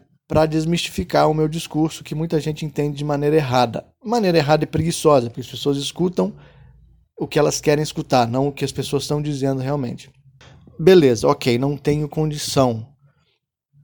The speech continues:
de, de, de fazer uma faculdade particular ou fazer, enfim, não tenho tempo pra fazer um, um ensino superior e eu sei que isso é a realidade de muitos, não quero ser hipócrita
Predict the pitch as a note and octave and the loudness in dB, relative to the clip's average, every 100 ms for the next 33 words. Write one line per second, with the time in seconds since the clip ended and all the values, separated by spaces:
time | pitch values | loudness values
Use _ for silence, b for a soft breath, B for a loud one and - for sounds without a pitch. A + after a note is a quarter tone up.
0 | - A#2+ B2 B2 A#2+ B2 F#3 A3 C#3+ A#2+ | -14 -6 0 0 0 -2 -6 -10 -8 -4
1 | B2 B2 B2 - C3 B2+ - - B2+ A#2 | -2 -2 -6 -12 -10 -10 -6 0 0 6
2 | C#3+ D3 C3+ C3 - B2+ A#2+ A#2 - B2 | 6 6 0 -4 -4 0 2 2 -2 -12
3 | - - C#3+ D3+ C3 A#2+ B2+ A#2+ C3 - | -8 0 4 6 4 2 0 2 0 0
4 | B B E3+ D#3 C#3+ C3+ B2+ B2+ A#2 - | B B -6 -2 -2 -2 -2 -4 -4 0
5 | D#3+ E3+ D3 - C#3+ C3+ C3 B2 B2 C#3 | 2 2 0 -4 -4 -2 -2 0 -2 -4
6 | C#3 C3+ C3 C3+ B2+ C#3 C3 C#3+ C#3+ C#3+ | -6 -6 -6 -8 -6 -4 2 4 4 0
7 | - C#3+ C#3 C3+ C#3 C3 B2 A#2 B2 D#3+ | -2 -4 -2 -6 -4 -4 -4 -6 -4 -2
8 | D#3 F3+ - C#3+ D3 C#3 C#3 D3+ D#3+ E3+ | -2 -2 -4 -4 -2 -4 -4 -2 2 2
9 | F3 | 0